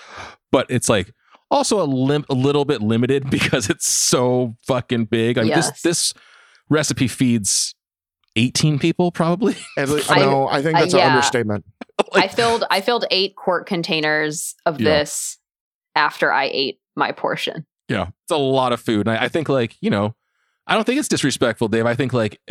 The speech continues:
Speaker 1: a weekday version of this and, like, a smaller scale would be kind of, would be really interesting to see, you know, that wasn't, you know, like,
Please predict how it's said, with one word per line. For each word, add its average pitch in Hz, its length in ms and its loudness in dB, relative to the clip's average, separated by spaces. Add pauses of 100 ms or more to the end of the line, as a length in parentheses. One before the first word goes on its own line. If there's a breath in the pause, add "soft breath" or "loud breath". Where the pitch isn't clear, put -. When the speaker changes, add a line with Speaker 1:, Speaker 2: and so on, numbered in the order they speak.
(120)
Speaker 1:
a 123 100 2
weekday 127 540 0
version 101 400 2
of 80 80 -2
this 90 240 -2
and, 113 100 0
like, 107 100 2
a 104 60 0
smaller 104 380 0
scale 98 580 0
would 101 120 0
be 107 80 0
kind 104 180 -2
of, 98 80 -2
would 101 100 2
be 101 100 2
really 98 360 0
interesting 87 420 -2
to 82 80 -2
see, - 180 -2
you 82 140 0
know, 85 80 0
that 82 140 2
wasn't, 90 400 0
you 90 80 0
know, 78 180 0
like, 76 320 -4